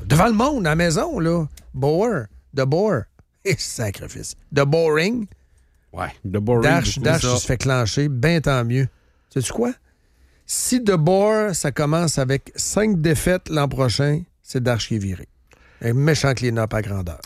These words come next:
Speaker 3: Il y a eu hier une, une mise en, aux enchères dans le monde. Ben, en fait,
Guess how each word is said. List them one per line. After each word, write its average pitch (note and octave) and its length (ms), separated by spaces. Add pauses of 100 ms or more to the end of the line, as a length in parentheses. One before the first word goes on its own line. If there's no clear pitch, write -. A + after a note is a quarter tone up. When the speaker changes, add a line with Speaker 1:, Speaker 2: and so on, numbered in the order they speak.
(360)
Speaker 3:
Il B2 60
y - 20
a A#2+ 120
eu G3 180
hier C3 440
une, F#2+ 640 (600)
une A2 180
mise C#3 220
en, A#2+ 160
aux A2 220
enchères A2 640
dans F2+ 180
le E2 380
monde. F#2+ 420
Ben, D#2+ 100
en D2+ 60
fait, - 180